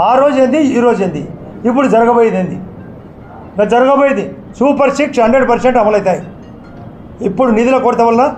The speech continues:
రెండు స్టార్ట్ అయినాయి, రెండు రాబోతున్నాయి మే, జూన్లో. మళ్ళీ రెండు కూడా ఇస్తాం డిసెంబర్ ఆఖరికల్లా.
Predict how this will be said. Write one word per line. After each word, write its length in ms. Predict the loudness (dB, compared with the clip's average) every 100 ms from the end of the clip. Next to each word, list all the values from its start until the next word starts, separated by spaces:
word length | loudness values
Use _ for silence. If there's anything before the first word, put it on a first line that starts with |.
| -12 -6 0
రెండు 140 | 0 2
స్టార్ట్ 220 | 2 2
అయినాయి, 200 | 4 4 2
రెండు 140 | 2 2
రాబోతున్నాయి 420 | 2 2 2 2 -2 -14 -18 -6 -2
మే, 80 | 0
జూన్లో. 240 | 2 0 -2 -4 -14 -18 -18 -14 -2
మళ్ళీ 140 | 0 2
రెండు 140 | 2 2
కూడా 100 | 2 2
ఇస్తాం 200 | 2 0 0
డిసెంబర్ 300 | 0 2 2
ఆఖరికల్లా. 400 | 0 0 -2 -2